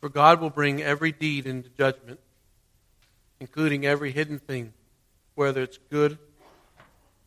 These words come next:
or evil." So I think as you think about your life or you think about the book of Ecclesiastes,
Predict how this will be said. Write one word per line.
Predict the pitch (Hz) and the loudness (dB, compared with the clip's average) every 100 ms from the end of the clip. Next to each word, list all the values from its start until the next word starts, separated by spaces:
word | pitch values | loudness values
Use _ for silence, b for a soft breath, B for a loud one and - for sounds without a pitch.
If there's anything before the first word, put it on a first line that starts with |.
| _ | _
or | 131 135 | -12 -10
evil." | 131 120 _ _ _ _ _ _ _ _ _ _ _ _ _ _ _ _ _ _ _ _ _ _ _ _ _ _ _ _ _ | -10 -12 _ _ _ _ _ _ _ _ _ _ _ _ _ _ _ _ _ _ _ _ _ _ _ _ _ _ _ _ _
So | 143 | -10
I | |
think | 135 180 175 | 0 0 0
as | 147 | -6
you | 139 | -6
think | 127 170 160 | 0 0 2
about | 151 147 151 - - _ _ | 6 8 6 2 -20 _ _
your | 135 127 | -12 4
life | 139 147 139 - | 6 6 4 -8
or | |
you | 117 | -14
think | 135 139 | -10 -2
about | 135 135 | 2 2
the | 135 135 | 0 -16
book | - | -16
of | 127 | -20
Ecclesiastes, | - 143 127 131 147 151 - 113 - | -8 -8 -4 2 2 0 -10 -20 -20